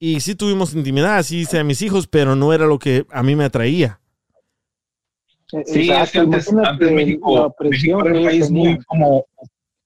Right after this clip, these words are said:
Speaker 3: antes México era como un país muy homofóbico. Sigue
Speaker 1: Sí.
Speaker 3: siendo, creo, pues.
Speaker 1: No, sigue siendo.
Speaker 3: Pero de todas maneras antes era,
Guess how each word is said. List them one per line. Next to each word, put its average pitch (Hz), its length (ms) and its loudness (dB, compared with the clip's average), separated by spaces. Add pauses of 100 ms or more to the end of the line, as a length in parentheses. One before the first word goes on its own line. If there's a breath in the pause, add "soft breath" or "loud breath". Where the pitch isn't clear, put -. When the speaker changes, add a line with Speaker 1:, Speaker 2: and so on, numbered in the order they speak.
(240)
Speaker 3:
antes 135 240 0
México 170 260 -2
era 165 140 -2
como 147 120 0
un 143 80 0
país 165 240 0
muy 165 180 4
homofóbico. 143 800 0 (140)
Sigue 208 220 0
Speaker 1:
Sí. 117 40 -2
Speaker 3:
siendo, 214 340 0
creo, 190 320 -2
pues. - 140 0
Speaker 1:
No, 160 140 2
sigue 202 340 -2
siendo. 143 260 0
Speaker 3:
Pero 135 140 2
de 117 60 -2
todas 143 140 -4
maneras 151 260 -4
antes 151 240 -2
era, 139 260 -2